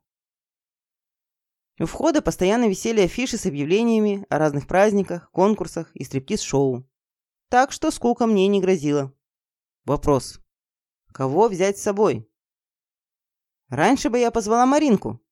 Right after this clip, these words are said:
но теперь она в том самом прошлом, которое я буду сегодня хоронить.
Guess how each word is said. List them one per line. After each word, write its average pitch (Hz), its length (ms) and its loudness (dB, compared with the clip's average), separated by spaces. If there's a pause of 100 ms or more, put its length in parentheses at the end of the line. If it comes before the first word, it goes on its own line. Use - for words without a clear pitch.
(180)
но 147 100 -4
теперь 220 320 2
она 196 200 4
в - 60 -18
том 190 160 2
самом 170 380 2
прошлом, 170 540 0 (100)
которое 175 360 2
я 151 120 0
буду 196 240 0
сегодня 160 380 -2
хоронить. 147 560 -4